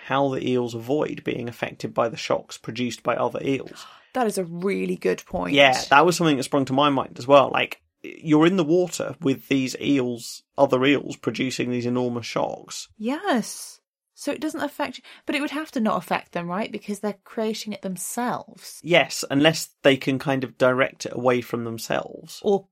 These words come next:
Speaker 2: deal with up to a certain voltage, but then you've got a hundred
Speaker 1: But, yeah.
Speaker 2: at once. That voltage is gonna be enormous.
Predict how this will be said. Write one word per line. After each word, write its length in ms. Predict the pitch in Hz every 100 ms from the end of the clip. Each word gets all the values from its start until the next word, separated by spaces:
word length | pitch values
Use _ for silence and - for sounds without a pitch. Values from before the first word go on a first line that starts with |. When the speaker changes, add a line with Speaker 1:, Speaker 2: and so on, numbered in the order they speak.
| -
Speaker 2:
deal 240 | 208 196
with 320 | 190 180 160 _
up 140 | 196 -
to 140 | -
a 60 | 185
certain 420 | - 180 175 175
voltage, 580 | 175 185 190 - - -
but 80 | -
then 120 | 185
you've 100 | 180
got 120 | 170
a 120 | 165 -
hundred 300 | 214 202 160
Speaker 1:
But, 300 | - - - -
yeah. 360 | 135 147 120 -
Speaker 2:
at 140 | 180
once. 320 | 196 214 170 165
That 160 | 165
voltage 240 | 175 180 175
is 80 |
gonna 140 | 165 180
be 100 | 175
enormous. 380 | 175 202 170